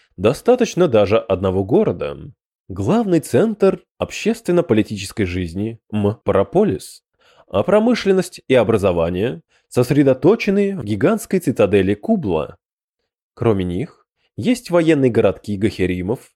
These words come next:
и поселения вокруг башни душ. Обители многих демолордов – это тоже, по сути, дворцы-города, совсем необходимым. Ну а в бесчисленных кхетах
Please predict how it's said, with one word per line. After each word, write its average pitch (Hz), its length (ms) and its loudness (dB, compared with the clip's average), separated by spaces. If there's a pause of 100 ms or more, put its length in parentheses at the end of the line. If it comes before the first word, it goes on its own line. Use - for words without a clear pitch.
(340)
и 247 200 2
поселения 196 920 0
вокруг 101 400 0
башни 98 360 0
душ. 175 500 -8 (880)
Обители 160 480 0
многих 123 340 2
демолордов – 98 760 0 (260)
это 156 260 0
тоже, 95 600 0 (280)
по 110 140 2
сути, 262 320 -2
дворцы-города, 117 1080 0 (220)
совсем 98 440 -2
необходимым. 113 760 -4 (800)
Ну 220 180 4
а 185 60 4
в 156 40 -2
бесчисленных 120 640 -2
кхетах 190 680 -2